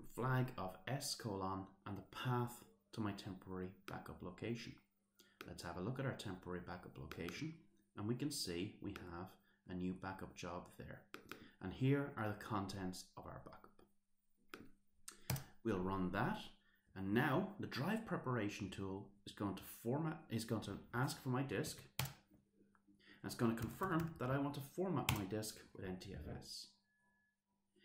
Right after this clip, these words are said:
Now a very complicated command is formatted or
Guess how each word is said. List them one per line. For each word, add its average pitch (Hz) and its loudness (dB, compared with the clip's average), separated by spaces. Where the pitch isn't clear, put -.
Now 131 8
a 180 8
very 220 6
complicated 151 4
command 127 6
is 110 0
formatted 127 2
or 104 -6